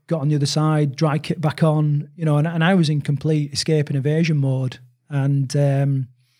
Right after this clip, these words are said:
and felt perfectly at home, like, uh, which is obviously, obviously wrong. I know from there, I was, I was quite quickly picked up by the police. You know, I wasn't a criminal mastermind,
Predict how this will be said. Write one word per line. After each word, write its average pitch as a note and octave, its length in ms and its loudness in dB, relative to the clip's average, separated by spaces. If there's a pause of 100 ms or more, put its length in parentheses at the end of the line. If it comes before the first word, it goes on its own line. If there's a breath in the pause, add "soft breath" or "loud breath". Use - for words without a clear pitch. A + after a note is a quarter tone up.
(460 soft breath)
and D#3 140 2
felt D#3 300 -2
perfectly D3 420 -2
at C3 60 -10
home, D3 300 0
like, C3 380 -6 (280)
uh, C3+ 340 -4
which C3 240 -4
is - 60 0
obviously, C#3 480 -2 (360)
obviously D3 280 0
wrong. D3 300 -2 (920 soft breath)
I F#3 40 2
know F3+ 460 4 (440)
from G3+ 240 0
there, E3 260 4
I D#3 80 2
was, D3 160 -2
I - 60 -8
was C#3+ 120 -4 (260)
quite D3 200 -8
quickly C#3+ 200 -4
picked C#3+ 300 -6
up C#3+ 140 -4
by B2+ 100 -8
the B2+ 80 -6
police. B2+ 320 -4
You C#3 40 -2
know, B2+ 100 -2
I B2 40 -4
wasn't B2+ 260 -4
a A#2+ 80 -12 (100)
criminal C#3 300 0
mastermind, B2 600 -4